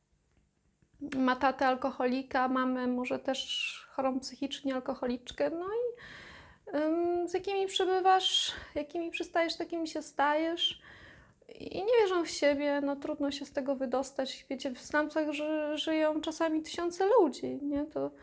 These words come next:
i slumsy istnieją.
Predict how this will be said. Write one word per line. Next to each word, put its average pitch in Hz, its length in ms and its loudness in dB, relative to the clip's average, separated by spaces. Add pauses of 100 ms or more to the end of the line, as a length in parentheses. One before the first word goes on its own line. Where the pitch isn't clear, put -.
(1200)
i 269 140 -2
slumsy 269 380 0
istnieją. 285 540 4